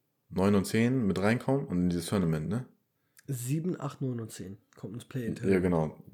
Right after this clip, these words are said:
Speaker 1: Genau, das soll jetzt ja sogar eine feste Regel werden.
Speaker 2: Das ist so dumm.
Speaker 1: Und
Speaker 2: Das ist so dumm.
Speaker 1: ja, ne, das ist halt, an sich hätten sie es ja noch nicht verdient mit dem zehnten Platz, sondern müssen eigentlich auf den achten kommen.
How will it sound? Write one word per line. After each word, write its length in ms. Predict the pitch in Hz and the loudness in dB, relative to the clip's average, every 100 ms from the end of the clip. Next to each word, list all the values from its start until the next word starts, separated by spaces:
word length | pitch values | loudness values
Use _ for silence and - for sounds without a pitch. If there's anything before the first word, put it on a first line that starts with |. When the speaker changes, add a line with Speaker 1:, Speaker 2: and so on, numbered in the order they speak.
| - _ _ - - | -20 _ _ -20 -10
Speaker 1:
Genau, 360 | - 98 87 - | -2 2 2 0
das 140 | 87 - | -4 2
soll 100 | 95 | 4
jetzt 280 | 92 82 85 | 4 2 -2
ja 220 | 85 87 | 0 2
sogar 180 | 87 87 | 2 0
eine 80 | 82 | 0
feste 340 | 120 - 87 | -6 -2 2
Regel 280 | 85 82 80 | 4 4 4
werden. 280 | 82 82 117 - _ _ | 4 2 -2 -10 _ _
Speaker 2:
Das 240 | - 131 - | -14 -14 -12
ist 180 | 120 - | -12 -4
so 160 | 131 | -2
dumm. 320 | 117 123 120 120 | -2 -6 -6 -2
Speaker 1:
Und 420 | 82 80 80 - | 0 0 -2 -6
Speaker 2:
Das 160 | - | -16
ist 140 | - - | -20 -20
so 160 | 110 | -18
dumm. 180 | 110 - | -14 -2
Speaker 1:
ja, 320 | 87 90 85 85 82 - | 2 4 4 0 -10 -8
ne, 220 | 87 90 | -2 0
das 180 | 87 82 | 0 0
ist 120 | - | -2
halt, 340 | 90 87 82 - _ - - - - - | 0 2 0 -10 _ -20 -20 -20 -20 -6
an 120 | 90 | -2
sich 260 | 87 107 - | 2 2 4
hätten 220 | 101 98 | 4 4
sie 100 | 92 | 2
es 60 | 87 | 2
ja 100 | 87 | 2
noch 120 | 87 | 4
nicht 160 | 95 | 2
verdient 300 | - 87 92 | 2 2 2
mit 80 | 82 | 2
dem 100 | 82 | 0
zehnten 260 | 80 92 82 | 2 2 2
Platz, 220 | 90 87 | 0 0
sondern 220 | 85 85 | 2 2
müssen 200 | 85 82 | 2 0
eigentlich 200 | - 82 | -4 -4
auf 100 | - - | -6 -4
den 100 | - | -4
achten 300 | - - - | -4 -6 -18
kommen. 160 | - | -20